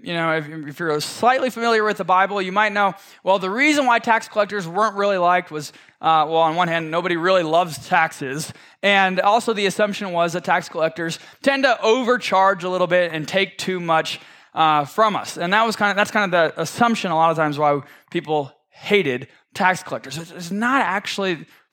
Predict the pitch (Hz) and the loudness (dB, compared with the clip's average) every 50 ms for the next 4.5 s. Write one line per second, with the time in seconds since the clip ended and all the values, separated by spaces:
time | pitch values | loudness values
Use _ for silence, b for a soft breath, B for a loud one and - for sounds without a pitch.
0 | _ _ 160 156 160 196 233 240 220 190 202 202 185 160 160 147 143 151 147 160 | _ _ -6 -4 0 2 4 4 4 4 4 2 2 2 0 0 0 0 0 0
1 | 156 151 156 147 147 151 143 - 156 147 139 127 - - 156 151 139 135 123 - | 0 0 2 2 2 2 0 -2 -4 -4 -4 -6 -8 -8 -6 -6 -6 -6 -8 -8
2 | - 143 139 127 123 - 151 131 127 - - 127 120 117 127 127 120 127 131 135 | -6 -4 -2 -2 -2 -2 -4 -6 -6 -6 -10 -12 -12 -12 -12 -12 -12 -10 -10 -8
3 | 139 139 202 202 208 175 - - B B B B B - 247 320 311 277 285 240 | -2 0 2 2 2 0 -2 -8 B B B B B 0 0 2 2 0 0 2
4 | 220 214 190 180 180 165 165 185 190 | 2 2 0 0 -2 -2 -2 -2 -2